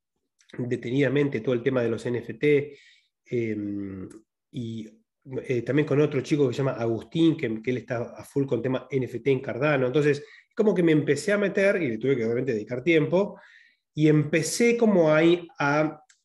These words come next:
armar un esquema de pensamiento para encarar esto, pero no es tan fa-, no es fácil, digamos, no es que, ah, sí, está buenísimo, va-, vas, interactuás, tenés que saber en dónde, por qué medios, tener la billetera compatible,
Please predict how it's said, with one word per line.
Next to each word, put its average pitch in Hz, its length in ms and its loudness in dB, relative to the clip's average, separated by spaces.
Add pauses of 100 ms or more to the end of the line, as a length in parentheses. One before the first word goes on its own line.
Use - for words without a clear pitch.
(120)
armar 160 580 2
un 175 140 4
esquema 175 720 2 (500)
de 131 220 0
pensamiento 151 760 2
para 139 180 2
encarar 127 300 0
esto, 117 220 -6
pero 110 140 -6
no 135 100 2
es 190 120 0
tan 180 200 2
fa-, 165 140 0
no 165 100 2
es 190 120 -2
fácil, 120 480 -6
digamos, 113 260 -4
no 160 60 2
es 156 60 -6
que, 139 340 -2 (240)
ah, 156 160 -2
sí, 151 300 -2
está 151 120 -4
buenísimo, 147 560 2
va-, 139 300 0
vas, 151 180 0
interactuás, 151 680 0
tenés 139 180 -2
que - 100 -16
saber 143 320 2
en 127 180 0
dónde, 156 560 2 (300)
por 131 160 -2
qué 131 120 -2
medios, 151 500 2
tener 139 200 -2
la 139 80 2
billetera 135 440 -2
compatible, 143 960 2